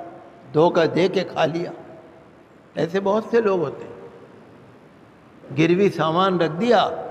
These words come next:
किसी का पैसा या सोना रख लिया, गिरवी रख लिया कि "भाई, इतने पैसे तुम हमें वापस कर देना, हम तुम्हें दे देंगे।" बस उसी में घपला हो गया।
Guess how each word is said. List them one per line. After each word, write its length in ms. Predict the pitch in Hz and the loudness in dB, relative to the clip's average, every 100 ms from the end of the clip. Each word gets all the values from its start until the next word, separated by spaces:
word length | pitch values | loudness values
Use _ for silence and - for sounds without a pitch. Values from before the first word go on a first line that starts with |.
| - - - - | -12 -16 -16 -10
किसी 280 | - 127 175 | -6 0 2
का 120 | 180 175 | 2 2
पैसा 400 | 175 160 - 202 | 2 0 2 2
या 200 | 180 156 | 2 0
सोना 380 | - 156 180 175 | 0 0 2 0
रख 180 | 151 131 | 0 -2
लिया, 280 | 185 196 170 | 0 2 0
गिरवी 360 | 131 160 165 175 | 0 0 2 2
रख 180 | 131 117 | 0 -2
लिया 260 | 160 226 156 - - - - - | 0 2 2 -4 -14 -16 -20 -10
कि 60 | 175 | -2
"भाई, 200 | 170 196 | 2 4
इतने 260 | 180 185 180 | 2 0 0
पैसे 360 | 180 156 180 185 | 0 0 0 -2
तुम 200 | 170 160 | -2 -2
हमें 200 | 180 165 | -2 -2
वापस 400 | 151 151 180 170 | -2 -2 -4 -6
कर 140 | 185 175 | -6 -2
देना, 260 | 196 170 | 0 0
हम 100 | 135 120 | -2 -4
तुम्हें 260 | 143 147 | -6 -6
दे 120 | 156 180 | -2 0
देंगे।" 280 | 208 220 214 - - - - - - - - | 0 -2 -8 -12 -20 -20 -20 -20 -20 -14 -2
बस 240 | 202 - - - - - - - - | -2 -2 -10 -16 -18 -20 -20 -16 -6
उसी 260 | 135 190 | -2 2
में 140 | 185 185 | 4 4
घपला 280 | 135 156 175 | 0 -2 -4
हो 160 | 175 190 | -4 -8
गया। 180 | - | -12